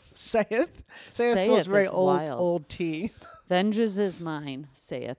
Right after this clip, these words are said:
Speaker 2: the Lord." And also that seems, no, that seems New Testament.
Speaker 1: It does? Why? 'Cause it's got the vengeance aspect of
Speaker 2: Well,
Speaker 1: it.
Speaker 2: like, why is the Lord so ven-, like,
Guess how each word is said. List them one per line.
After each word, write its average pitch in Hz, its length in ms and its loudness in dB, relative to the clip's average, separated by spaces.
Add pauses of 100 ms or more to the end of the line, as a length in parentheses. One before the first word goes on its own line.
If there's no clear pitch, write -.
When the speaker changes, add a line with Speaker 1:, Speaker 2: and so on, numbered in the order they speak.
Speaker 2:
the 139 80 -8
Lord." 120 360 -8
And 208 220 -2
also 240 380 0
that 220 180 0
seems, 233 320 -6
no, 214 200 0
that 220 220 0
seems 226 300 -6
New 185 100 -6
Testament. 147 580 -8
Speaker 1:
It 156 100 -12
does? 180 280 -2
Why? 190 160 -2
'Cause 196 160 -6
it's 175 120 -12
got 190 220 -4
the 165 120 -4
vengeance 156 540 -4
aspect 123 440 -12
of 123 140 -10
Speaker 2:
Well, 233 120 0
Speaker 1:
it. - 40 0
Speaker 2:
like, 233 180 0
why 220 220 2
is 277 160 -2
the 269 100 -2
Lord 208 360 -2
so 190 260 -4
ven-, 175 240 -2
like, 180 260 -4